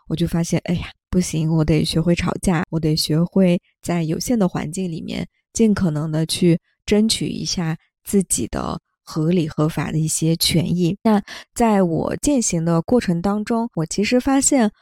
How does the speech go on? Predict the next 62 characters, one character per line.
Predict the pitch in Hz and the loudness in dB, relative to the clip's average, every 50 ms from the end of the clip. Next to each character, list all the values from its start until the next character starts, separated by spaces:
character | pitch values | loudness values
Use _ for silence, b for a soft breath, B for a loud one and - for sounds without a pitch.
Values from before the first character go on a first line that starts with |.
| _ _ _ | _ _ _
很 | _ - 175 | _ 0 2
多 | 175 220 254 269 269 269 285 - _ _ _ | 4 4 4 4 4 2 -2 -4 _ _ _
我 | - 185 175 | -4 -2 0
们 | 165 160 160 160 165 | 2 2 0 0 0
现 | 185 - 254 | 2 2 2
实 | 247 | 4
生 | 220 226 226 226 | 4 4 4 2
活 | 233 233 220 - _ | 2 0 0 -2 _
当 | - 240 226 | -2 0 2
中 | 233 233 233 233 | 2 2 2 2
的 | 233 214 | 0 0
人， | 180 170 160 160 160 | -2 -2 -4 -4 -6
他 | - - - 247 247 _ _ _ | -8 -6 -4 -4 -6 _ _ _
其 | - - 220 | -2 2 2
实 | 226 - 269 | 4 4 2
真 | - - 381 427 392 | 4 4 4 4 4
的 | 320 247 | 4 2
是 | - - 190 175 | 2 2 0 0
外 | 180 202 196 175 | 2 2 0 -2
强 | - - 160 151 156 | -2 -4 -4 -4 -2
中 | 165 - 185 185 185 | 0 0 0 0 0
干， | 202 190 185 190 196 B B B B B B - | 0 0 0 0 -2 B B B B B B 0
你 | 190 180 | 2 2
稍 | 160 - - 254 269 | 4 4 2 4 4
微 | 285 294 285 | 4 4 2
强 | - - - 170 147 | 0 0 0 0 2
硬 | 156 202 247 240 | 2 0 2 2
一 | 202 170 | 0 0
点， | 160 - - - - | -2 -2 -4 -4 -2
对 | - 240 247 | 2 4 4
方 | 226 - 247 247 254 | 4 4 0 0 0
就 | - - 392 302 | 2 2 2 2
会， | - - 190 165 151 - _ _ _ _ _ - | 2 2 0 0 -2 -4 _ _ _ _ _ -14
啊， | 147 143 165 - | -12 -12 -4 0
退 | - 220 | 2 2
后 | 196 - - 180 156 | 2 2 0 -2 -2
一 | 143 - | -4 -4
步。 | - - 170 170 - _ - | -4 -4 -4 -4 -4 _ -2
嗯， | 202 208 214 | -2 -2 0
说 | - - | 0 0
到 | 208 202 | 0 2
这 | 196 - 202 | 2 2 2
里 | 190 175 | 2 2
呢， | 170 170 170 | 0 0 0
我 | 170 165 | -2 -2
就 | 170 - 180 175 175 | -2 -2 -2 -2 0
不 | - 196 | 0 0
由 | 185 180 185 | 2 2 0
自 | 185 - 196 | 0 0 0
主 | 180 - 185 | 0 0 -2
地 | - 180 | -2 -2
想 | 180 - - 190 - 202 | -2 -2 -2 -2 -2 -2
到 | 180 175 170 | -2 0 -2
之 | 165 - - 185 | 0 0 0 0
前 | 185 - - - 180 170 170 170 175 196 208 - _ _ _ _ _ _ _ _ _ - | 0 -2 -2 0 0 0 0 0 0 -2 -2 -4 _ _ _ _ _ _ _ _ _ -6
去 | - - 202 190 | -2 0 0 2
阿 | - 196 | 2 2
那 | 190 185 185 185 | 2 2 2 2
亚 | 190 185 175 170 | 2 0 0 0
的 | 165 | 0
一 | 170 165 165 | 0 -2 -2
次， | 165 - - - 180 180 - - | -4 -6 -6 -4 -4 -4 -4 -6